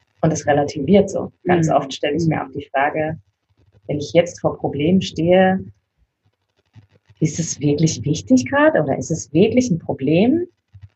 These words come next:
Speaker 1: oder mache ich gerade selber ein Problem draus?
Speaker 2: Und
Speaker 1: Was
Speaker 2: das ist die Angst vor, vor dem,
Speaker 1: Ja.
Speaker 2: was
Speaker 1: Genau.
Speaker 2: sein könnte.
Speaker 1: Und die Angst, das ist mir ganz, ganz klar geworden, ganz bewusst geworden, die Angst ist einfach kein guter Begleiter. <laughs> Und die möchte ich auch ganz bewusst,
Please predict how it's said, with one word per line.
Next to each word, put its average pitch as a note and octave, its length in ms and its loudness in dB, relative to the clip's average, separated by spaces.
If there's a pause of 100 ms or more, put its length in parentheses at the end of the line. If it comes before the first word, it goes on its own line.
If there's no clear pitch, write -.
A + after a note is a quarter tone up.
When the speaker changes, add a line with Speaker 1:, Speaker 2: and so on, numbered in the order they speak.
(320)
Speaker 1:
oder C#3+ 160 2
mache E3 260 2
ich D#3+ 140 -6
gerade C#3 260 0
selber C#3+ 260 2
ein C3+ 100 -6
Problem C3 460 -6
draus? B2+ 520 -8
Speaker 2:
Und C3+ 160 -8
Speaker 1:
Was D#3 140 2
Speaker 2:
das - 40 -8
ist - 100 -10
die C#3 80 -6
Angst D3+ 340 -2 (140)
vor, C3 180 -8 (140)
vor C3+ 120 -10
dem, B2+ 100 -2
Speaker 1:
Ja. B2+ 240 -2
Speaker 2:
was - 220 -10 (360)
Speaker 1:
Genau. D3+ 220 -4
Speaker 2:
sein C3+ 260 -10
könnte. - 260 -20
Speaker 1:
Und C3 180 -6
die D3+ 100 -2
Angst, F3 340 0
das D#3+ 140 -4
ist E3+ 140 -4
mir G#3 120 4
ganz, C#3+ 240 0
ganz C#3+ 280 0
klar B2+ 240 0
geworden, C#3 440 -8
ganz C#3 180 -14
bewusst - 360 -20
geworden, C#3+ 240 -16
die C#3 100 -6
Angst - 300 -10
ist - 140 -20
einfach - 200 -14 (140)
kein D#3+ 320 -2
guter D#3 160 -8
Begleiter. C#3+ 500 -2 (220)
<laughs> - 80 -2 (1400)
Und E3 100 0
die D#3+ 120 2
möchte G#3 260 4
ich - 160 0
auch - 140 0
ganz D#3+ 240 2
bewusst, C#3+ 580 -2